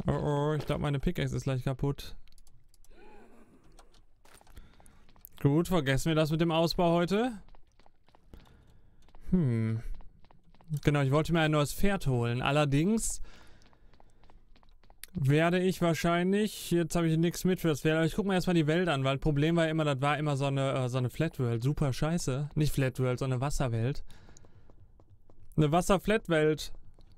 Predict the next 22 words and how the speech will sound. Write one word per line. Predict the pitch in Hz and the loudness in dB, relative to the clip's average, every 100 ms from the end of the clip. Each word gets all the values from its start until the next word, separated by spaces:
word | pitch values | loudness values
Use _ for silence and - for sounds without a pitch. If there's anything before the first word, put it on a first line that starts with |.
| - - - - - - - - - - - - - - - - - - | -20 -20 -20 -20 -20 -20 -20 -20 -20 -20 -20 -20 -20 -20 -20 -20 -18 -6
Oh | 131 139 | -2 0
mein | 175 196 180 | 0 0 0
Gott. | 156 123 110 - - - - - - - - - - - - 143 | -2 -2 -6 -6 -8 -8 -10 -20 -20 -20 -20 -20 -20 -20 -2 2
Oh, | 131 - - - | 2 -2 -14 -4
genau, | 139 131 123 | -2 0 -2
ich | 120 | -2
wollte | 139 | -4
schon | 156 | -4
immer | 151 151 | -2 0
den | 143 | 0
Hebel | 139 143 147 | 0 2 0
da | |
runterdrücken. | 139 143 143 135 139 143 - - - - - - - - - - - - - - - - - | 0 -2 -2 -2 -2 -4 -6 -12 -12 -12 -12 -8 -8 -10 -12 -12 -12 -12 -12 -12 -14 -14 -4
Oh, | - 170 156 147 | 4 6 6 6
dein | 143 151 | 4 4
Ernst? | 180 190 185 185 180 - - - - - - - - - - - - - - - - | 4 4 4 4 2 -2 -4 -4 -4 -6 -8 -10 -16 -18 -16 -16 -14 -16 -16 -18 -2
Das | 175 180 | 2 4
ist | 233 | 6
immer | 349 330 | 8 8
so | 196 | 6
eine | 180 160 | 4 4
Welt. | 160 156 151 143 - | 4 4 4 0 -6